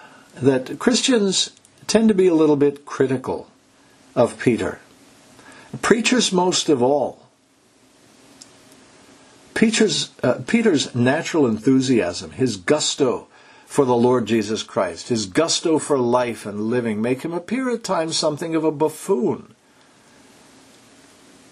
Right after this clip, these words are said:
Beloved, may we never think a Christian brother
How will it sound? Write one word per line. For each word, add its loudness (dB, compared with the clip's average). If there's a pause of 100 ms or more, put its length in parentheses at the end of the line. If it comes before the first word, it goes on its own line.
(1600)
Beloved, 0
may 4
we 4
never 2
think -6
a 2
Christian -4
brother 0